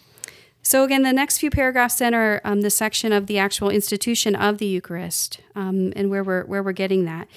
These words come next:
The first is, uh, "The Lord, having loved those who were his own, loved them to the end. Knowing that the hour had come to leave this world and return to the Father, in the course of a meal, he washed their feet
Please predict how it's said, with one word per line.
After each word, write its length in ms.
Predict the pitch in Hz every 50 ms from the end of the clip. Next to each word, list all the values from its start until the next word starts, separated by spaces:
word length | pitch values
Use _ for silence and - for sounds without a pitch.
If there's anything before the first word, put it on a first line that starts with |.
| - - - - _
The 80 | - 214
first 340 | - 262 262 269 254 - -
is, 360 | 233 226 214 - - - - -
uh, 140 | 208 202 196
"The 140 | 196 196
Lord, 260 | 202 214 220 226 226 214
having 400 | 202 214 208 214 208 208 202 208
loved 320 | 214 214 214 214 - 214
those 380 | - 220 208 214 214 220 214 -
who 120 | - 202
were 140 | 190 175 170
his 180 | 175 185 185
own, 260 | 202 220 220 226 226 214
loved 200 | 208 214 214 -
them 160 | 220 214 208 196
to 120 | - 180
the 160 | 175 165 180
end. 340 | 190 208 220 240 254 254 - _ _ _ _ _ - - _ - - _ -
Knowing 300 | 208 208 208 214 214 208
that 340 | 202 196 196 202 202 - - -
the 180 | 202 208 196
hour 300 | 196 196 202 214 220 214
had 180 | 190 208 202 196
come 220 | - - 202 208
to 160 | 202 - 208
leave 220 | 202 214 220 226 -
this 240 | 226 226 - - -
world 200 | 202 202 208 208
and 80 | 202
return 360 | 196 202 202 - - 226 233
to 100 | 233 -
the 100 | - 233
Father, 400 | 220 - - 185 185 180 185 185
in 120 | 180 185 185
the 80 | 185
course 360 | - - - 220 214 220 - -
of 80 | 220 214
a 60 | 214
meal, 280 | 214 214 214 208 208 208
he 180 | 202 - 208
washed 420 | 202 202 202 214 226 - - - -
their 120 | 214 214
feet 400 | - - 269 277 294 - - -